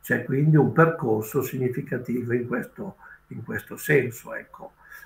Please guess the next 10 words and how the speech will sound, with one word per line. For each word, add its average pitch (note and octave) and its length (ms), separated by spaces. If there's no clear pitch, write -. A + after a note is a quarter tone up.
Queste C#3 380
quattro D#3+ 920
parole B2 520
sono B2+ 280
quattro D3 480
verbi C#3 580
che C#3 80
sono C3 220
importanti C#3+ 960
anche D3+ 720